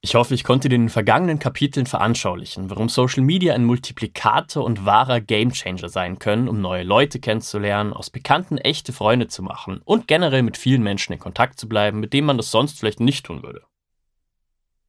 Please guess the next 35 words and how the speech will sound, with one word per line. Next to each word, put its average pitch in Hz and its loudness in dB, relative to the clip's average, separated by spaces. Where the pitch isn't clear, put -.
Wenn 123 4
du 143 4
das 127 -4
Hörbuch 165 2
nicht 117 -2
nur 120 0
angehört 107 -2
hast, - -20
sondern 104 -2
auch - -12
aktiv - 0
anwendest, - -2
hast - -2
du - -6
im 123 -2
Grunde 151 4
nun 107 0
alles, 139 2
was 101 -6
du 101 -12
brauchst, 113 2
um 98 -12
Freunde 107 0
fürs - -10
Leben 123 2
zu - -10
finden 90 -10
und 127 -10
dich - -10
nie 151 2
mehr 143 2
einsam 113 0
fühlen - -14
zu - -16
müssen. - -18